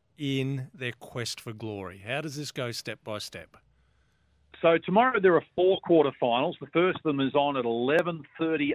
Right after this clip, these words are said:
Speaker 2: A M Adelaide time. You can catch it on E S P N. The U S A plays Serbia. And then the next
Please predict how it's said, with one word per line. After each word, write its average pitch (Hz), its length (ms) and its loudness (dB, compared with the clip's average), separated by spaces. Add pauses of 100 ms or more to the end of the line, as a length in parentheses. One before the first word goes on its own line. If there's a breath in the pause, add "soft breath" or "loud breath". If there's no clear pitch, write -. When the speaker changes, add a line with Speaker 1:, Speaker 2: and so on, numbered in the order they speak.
(100)
Speaker 2:
A 139 300 4
M 131 160 0
Adelaide 123 500 2
time. 143 240 0
You 135 80 -8
can 117 140 -6
catch 127 280 -2
it 120 80 -4
on 113 140 -2
E 117 160 0
S 104 60 -4 (120)
P 117 240 0
N. 123 120 -2
The 123 100 -4
U 151 180 2
S 131 180 0
A 135 180 4
plays 113 380 0 (100)
Serbia. 180 500 0 (560 soft breath)
And 110 120 -4
then 120 120 0
the 120 80 0
next 156 220 -2